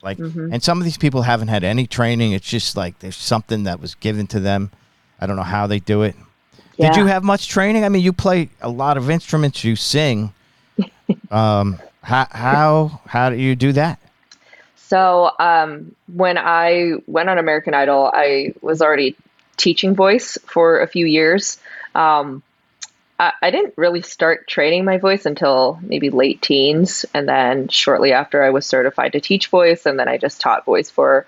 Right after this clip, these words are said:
Speaker 2: for a little bit. But, I mean, teaching voice is really just more about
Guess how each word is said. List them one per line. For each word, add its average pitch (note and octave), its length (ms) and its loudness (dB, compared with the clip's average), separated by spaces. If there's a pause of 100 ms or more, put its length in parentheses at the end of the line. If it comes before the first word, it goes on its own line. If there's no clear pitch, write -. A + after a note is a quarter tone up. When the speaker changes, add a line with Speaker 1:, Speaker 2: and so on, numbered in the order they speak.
(280)
Speaker 2:
for F3+ 160 0
a D#3 60 4
little C3+ 220 2
bit. B2 300 0
But, E3+ 280 2
I A3+ 40 0
mean, A3 200 0
teaching B3+ 400 -2
voice D#3+ 280 2
is D#3 140 -2
really D3+ 240 2
just C#3 240 -4
more D3 180 0
about C3+ 460 2